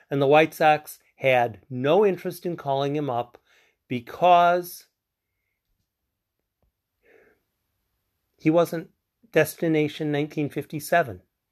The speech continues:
The White Sox apparently would rather lose a player to retirement than step into the twenty-first century.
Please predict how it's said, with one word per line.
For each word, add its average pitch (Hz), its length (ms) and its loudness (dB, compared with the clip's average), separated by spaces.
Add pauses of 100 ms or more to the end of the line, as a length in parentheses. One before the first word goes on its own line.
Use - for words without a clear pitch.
(420)
The 151 120 4
White 208 300 4
Sox - 600 -2 (320)
apparently 156 920 0 (260)
would 147 140 0
rather 143 480 4 (240)
lose 208 760 0 (300)
a 190 60 4
player 180 720 2 (340)
to 196 160 -6
retirement 180 1040 2 (2500)
than 143 140 4
step 156 340 2
into 143 140 -2
the 135 100 -6
twenty-first 135 580 -6
century. - 460 -12